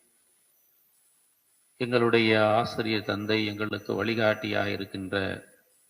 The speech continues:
எங்களுடைய உஸ்தாதுனா மரியாதைக்குரிய ஹசரத் அவர்கள், கடலூர் மாவட்டத்தினுடைய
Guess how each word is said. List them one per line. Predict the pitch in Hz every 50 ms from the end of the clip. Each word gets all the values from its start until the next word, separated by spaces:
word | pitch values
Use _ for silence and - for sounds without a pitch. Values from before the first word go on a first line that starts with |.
| _ _ _ _ _ _ _ _ _ _ _ _ _ _ _ _ _ _ _ _ _ _ _ _ _ - -
எங்களுடைய | 113 110 113 110 110 107
உஸ்தாதுனா | 104 104 92 - - 120 117 110 110 107 107 107 101 92 95 - - - - - - _ _ _ _ _ _ _ _ _ _ _ _ _ _ _ _ _ _ _ _ _ _ _ _ _ _ _ _ - -
மரியாதைக்குரிய | 104 104 107 117 123 123 117 117 110 110 110 - - 113 113 110 110 107 107 101 98 98 95 95 - - - - - -
ஹசரத் | 120 107 117 113 117 - - 107
அவர்கள், | 104 104 104 101 101 104 101 98 95
கடலூர் | - - 113 117 120 117 117 113 110
மாவட்டத்தினுடைய | 110 110 110 104 104 107 107 113 - - 107 104 107 104 107 104 101